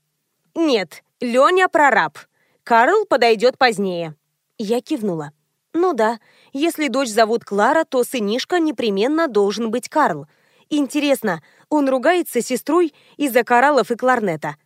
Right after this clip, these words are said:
«Чайку бы попить с дороги», ожила Клара. Я вспомнила про обязанности хозяйки и повела честную компанию на кухню. «Ничего, жилплощадь», одобрила Зоя, оглядываясь вокруг. «Лёня, скажи своё слово».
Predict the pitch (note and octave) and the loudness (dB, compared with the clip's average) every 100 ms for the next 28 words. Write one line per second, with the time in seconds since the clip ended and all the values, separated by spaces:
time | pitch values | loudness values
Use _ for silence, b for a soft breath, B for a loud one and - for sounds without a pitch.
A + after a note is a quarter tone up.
0 | _ _ _ _ _ - - G#4 G4 C5 | _ _ _ _ _ -12 2 2 4 4
1 | B4+ C4+ D#4 D#4 D4+ B3+ G#3+ D4 D4 B3 | 4 4 2 0 -2 -6 0 2 4 0
2 | B3 - b b - A3+ A#3 A#3 G#3+ A#3+ | -4 -12 b b -2 0 2 4 2 2
3 | G#3+ F3 D#3 _ _ _ _ A3+ E4+ - | 2 0 -6 _ _ _ _ -2 -2 -2
4 | - D#4 D4 A#3+ G#3+ A3+ A#3 A#3 C4 A3 | -4 -2 0 2 2 2 0 2 0 0
5 | G3+ F#3+ G3+ - F3+ G3 F4 - F4 D#4 | -4 -4 -8 -4 -2 0 -2 -2 -4 -4
6 | b b C#4 C#4 A3 G#3 C4 F#4 E4+ - | b b -8 -2 0 2 2 0 -4 -4
7 | A#3+ A3 F#3 E3+ F#3+ A3 A3 G#3+ A3 C#4+ | -2 -2 -2 -2 -2 -2 -2 -2 -2 -6
8 | - D#3+ A#2 _ _ _ _ _ _ - | -8 -10 -12 _ _ _ _ _ _ -6
9 | C#4+ C4 A#3 - G#4+ D4 F#3+ F#3 A3+ A3 | -2 -2 -2 2 2 4 2 2 0 0
10 | A3 A3 G3 - A#3 - b b - B3 | 0 0 0 -4 -8 -12 b b 0 2
11 | B3 G3+ G3 F3+ E3+ C#4+ F#4 F4 D4+ A#3 | 2 2 2 0 0 0 2 2 0 2
12 | G#3 G3+ G3+ A3+ - A#3 G#3 D#3 - _ | 0 0 -2 -2 -2 -2 -2 -6 -10 _
13 | _ _ _ _ A3+ G#3+ G#3+ A#3 E4 - | _ _ _ _ 0 2 4 4 0 2
14 | C#4 A3 A#3 C#4+ B3+ A3+ A3+ G3+ F#3+ F3+ | 2 2 0 0 2 4 2 0 2 2
15 | F3 | -2